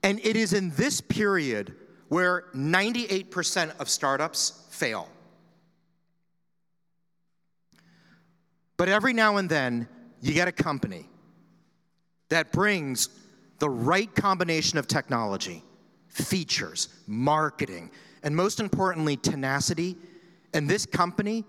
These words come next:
they make it to, to the other side. I think it's noteworthy that the creator of this graphic, the author,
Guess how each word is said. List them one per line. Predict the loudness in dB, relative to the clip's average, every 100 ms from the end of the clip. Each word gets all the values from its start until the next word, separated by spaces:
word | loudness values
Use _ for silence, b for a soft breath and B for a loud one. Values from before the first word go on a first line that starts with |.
| -6 -2
they | 0
make | 0 0 -2
it | -2
to, | -2
to | 0
the | 0
other | 0 0
side. | 0 0 -2 -4 -12 -20 _ _ _ _ _ _ _ _ _ _ _ _ _ _ _ _ _ _ B B B 0
I |
think | 2 2
it's | 0
noteworthy | 2 2 2 0 0 0
that | -2
the | -2
creator | -2 0 2 2 2 2
of | 0
this | -2
graphic, | 0 0 2 0 -4 -4
the | -2
author, | 0 0 -4 -10